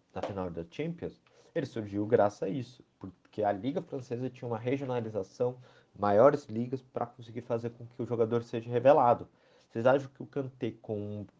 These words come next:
baixinho como que é, era miúdo, no Brasil teria chance,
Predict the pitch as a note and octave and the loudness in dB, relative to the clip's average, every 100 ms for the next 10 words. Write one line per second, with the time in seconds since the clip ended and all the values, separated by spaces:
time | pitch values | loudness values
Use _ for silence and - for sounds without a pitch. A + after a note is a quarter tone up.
0 | - - C3 - - B2 A#2 - A#2+ A#2+ | -2 2 2 0 -12 -10 -10 -8 -8 0
1 | C3 G#2+ F2 - - _ - G#2+ A#2+ C#3+ | 6 6 6 -4 -20 _ -2 -2 0 0
2 | A#2 G#2 F#2+ F#2 - G#2+ A2 B2 A#2 A2+ | 0 -2 -8 -10 -12 -4 0 6 4 4
3 | G2+ A2+ G2 F2 - C3+ C3+ - | -6 -6 -6 -6 -6 -6 -6 -14